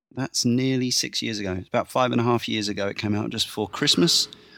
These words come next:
Um, when was it that the P S three launched in Europe? Was it earlier that same year?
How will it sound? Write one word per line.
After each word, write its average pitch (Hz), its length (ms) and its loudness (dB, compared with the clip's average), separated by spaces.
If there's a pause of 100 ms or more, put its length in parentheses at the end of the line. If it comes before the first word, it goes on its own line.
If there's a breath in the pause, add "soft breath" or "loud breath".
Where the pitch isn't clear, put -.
(120)
Um, 143 400 2
when 233 180 4
was 240 160 2
it - 160 0
that 156 120 -4
the - 80 -8
P - 160 -6
S 160 100 -2
three 170 220 -4
launched 160 380 2
in 165 100 2
Europe? 170 300 -2
Was 143 160 -2
it - 200 -4
earlier 127 320 0
that 131 240 -2
same 139 300 2
year? 156 240 0